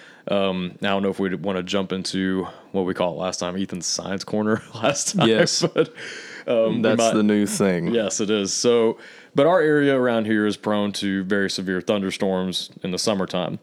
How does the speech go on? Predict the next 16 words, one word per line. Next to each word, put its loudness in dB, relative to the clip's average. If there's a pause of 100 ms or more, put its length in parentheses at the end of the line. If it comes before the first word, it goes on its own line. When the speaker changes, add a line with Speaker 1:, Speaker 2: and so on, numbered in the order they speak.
(460)
Speaker 1:
And, 0 (240)
you 0
know, 2
that 0
can 0
happen 0 (640)
relatively 0
frequently, 2
depending 0
on 0
the 2
year. 2
It's -2
actually 0
happened 0
pretty 0